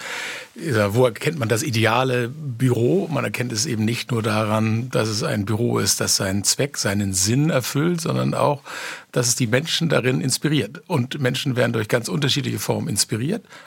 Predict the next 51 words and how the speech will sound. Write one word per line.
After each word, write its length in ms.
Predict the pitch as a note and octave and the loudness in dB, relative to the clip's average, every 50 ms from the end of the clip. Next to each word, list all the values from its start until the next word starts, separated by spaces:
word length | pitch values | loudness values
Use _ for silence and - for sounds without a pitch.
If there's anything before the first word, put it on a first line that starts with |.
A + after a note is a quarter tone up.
| - _ | -4 _
auch 240 | - C3 C3 - - | 2 2 2 2 0
durch 280 | - C3+ B2+ B2+ A2 - | 0 0 0 0 0 -2
Räume, 460 | - A2 A#2+ C#3+ E3 F3 F3+ G3+ E3+ | -2 0 0 0 0 0 -2 0 2
aber 160 | B2 A2+ A#2 | 2 2 2
auch 160 | - - A#2 | 0 -2 -4
durch 340 | G#2+ - - C3+ C#3 B2+ G#2+ | -2 0 2 2 2 2 0
Menschen, 380 | B2+ C3 C#3+ D#3+ - - E3 C#3 | 0 0 0 0 2 2 2 2
die 140 | C3 C3 B2 | 2 2 2
wiederum 320 | A#2+ A#2+ A2+ A2+ A2 G#2 | 2 0 0 0 -2 -2
durch 180 | G#2+ G#2 G2+ - | -2 -4 -4 -2
Räume 240 | A2 A#2+ D3 E3 | -2 0 0 0
inspiriert 420 | D#3 C3 - - - B2 B2+ C3 B2 | -2 -2 -4 -4 -2 -4 -4 -2 -2
werden. 300 | B2 - D#3 E3+ G3 G3 - - - - - - - - _ | -2 -2 -2 -2 -2 -4 -6 -10 -12 -10 -10 -12 -14 0 _
Und 240 | G#3+ G3 A3 A#3+ - | 4 4 4 2 0
letztendlich 500 | D#3 D#3 D#3+ - - E3+ E3 D#3 D3+ D#3+ | 0 -2 0 -2 -2 -2 -2 0 0 0
auch, 120 | D#3 D3+ | 0 0
es 100 | C#3+ - | 0 -2
klingt 240 | - - D3 C3 B2+ | -4 -6 -6 -6 -4
jetzt 160 | A#2+ A#2 G#2+ | -6 -6 -4
in 100 | B2+ B2 | -4 -4
diesem 320 | B2 B2 B2 C3 B2 B2 A2 - - - - - - - - - | -4 -2 0 0 0 0 -2 -4 -8 -12 -10 -10 -10 -10 -12 -12
philanthropischen 600 | - - C#3+ C3 A#2+ G2+ A#2+ C3 C3 G#2 A#2 B2 | -4 0 0 0 2 2 0 0 0 0 0 0
Kreis 280 | - A#2+ A#2 A2+ G#2+ | 0 0 0 0 0
vielleicht 240 | - C3 B2 A2+ - | 0 0 0 0 0
schwierig, 340 | - C#3 C3 C#3+ D3 C#3+ D3+ | 0 0 0 0 0 0 0
aber 160 | C3+ A#2 D#3 | 0 2 2
auch 80 | B2+ B2+ | 0 0
durch 220 | - D3+ C3+ - | 2 0 0 0
Technik. 380 | - D#3+ D3+ - - - - - - - _ _ - | -2 -4 -6 -6 -10 -14 -16 -20 -20 -20 _ _ 0
Auch 160 | D3+ A2+ G#2+ | 0 2 2
in 80 | A#2+ A#2 | 2 2
diesen 220 | C#3 F3 F3 D#3+ C3+ | 2 4 4 4 2
Zeiten, 300 | - - - - - - - | 2 -2 -4 -6 -10 -16 -8
auch 200 | - - B2+ - | -4 -4 -4 -2
gerade 320 | - B2 A#2 A#2+ B2 B2 B2+ | -4 -2 -2 0 0 0 -2
in 120 | B2+ G#2+ | -2 -4
den 80 | A#2+ G#2+ | -4 -2
Corona-Zeiten 640 | - A2 A2 A#2+ B2+ - - - - B2+ - C3 | -2 -2 -2 0 0 0 0 0 0 -2 0 0
merken 300 | A#2 A#2 A2+ A#2 - A#2+ | 0 2 0 0 0 0
wir, 120 | B2 A#2 A#2 | 0 0 0
dass, 240 | A#2+ A#2 - - - | 0 -2 -2 -2 -2
äh, 140 | - - C#3 | -4 -4 -4
bestimmte 360 | B2+ A2 - C#3+ C3 B2+ A#2 | -4 -2 -2 -2 -2 -2 0
Technik 320 | - A#2+ A2 A2 B2+ C3+ | 0 0 0 0 0 0
einfach 180 | A#2+ A2 G#2+ G#2+ | 0 0 0 2
notwendig 420 | A2 - - C#3+ C3+ B2 A#2 A#2+ | 2 2 2 2 0 0 0 0
ist, 140 | B2+ C3 - | 0 -2 -2
um 100 | C3 G#2 | -2 0
weiter 240 | G#2 G#2+ A2 - A2+ | 0 0 0 0 -2
zu 140 | - - - | -2 0 0
arbeiten. 540 | B2+ C#3 D3 C#3 - - C#3+ D3+ F3+ F#3+ | 2 2 2 2 0 -2 -2 -4 -6 -6